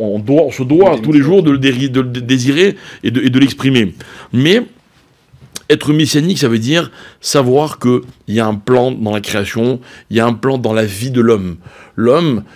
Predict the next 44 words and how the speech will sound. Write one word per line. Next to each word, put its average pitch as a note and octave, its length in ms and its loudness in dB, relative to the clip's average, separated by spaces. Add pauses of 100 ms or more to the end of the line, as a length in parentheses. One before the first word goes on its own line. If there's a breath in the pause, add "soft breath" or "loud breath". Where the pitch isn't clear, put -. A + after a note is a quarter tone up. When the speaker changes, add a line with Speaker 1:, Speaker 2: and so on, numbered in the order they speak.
(140 loud breath)
Speaker 1:
la, G#2+ 120 0
la A#2 140 2
vie, A#2+ 140 -2
pardon, C3+ 500 0
c'est - 260 -10
un, A#2 260 -2 (200 loud breath)
c'est G#2+ 260 -8
un, G2+ 380 -4 (260 loud breath)
c'est - 160 -10
un A#2 80 -2
parcours D#3+ 800 -2
vers C3+ 580 -2
un B2 160 0
objectif. G#2+ 640 -6 (600 loud breath)
Et B2+ 380 -4
le C3 260 -4
terme G3+ 260 -2
de D#3 80 -2
la C3 120 2
vie, B2 340 -6 (720)
on A#2+ 100 0
le B2 80 2
connaît B2+ 240 0
pas, B2+ 160 -4
l'objectif. A#2 580 -6
Le G#2+ 80 -8
terme D#3+ 200 -2
de C#3+ 60 2
la A#2+ 100 2
vie, D3 160 -4
c'est C3 100 -6
quand B2+ 180 -4
l'homme C3+ 200 -2
a A#2 40 -2
atteint D3 380 -2 (160 loud breath)
cet A#2+ 180 -6
objectif-là. G#2+ 640 -2 (540 loud breath)
Je A#2 100 -6
comprends F3 640 -2
que C#3+ 140 -6
ça B2+ 100 -2
puisse C3 200 -10
poser A2+ 200 -4
de, A2+ 100 -4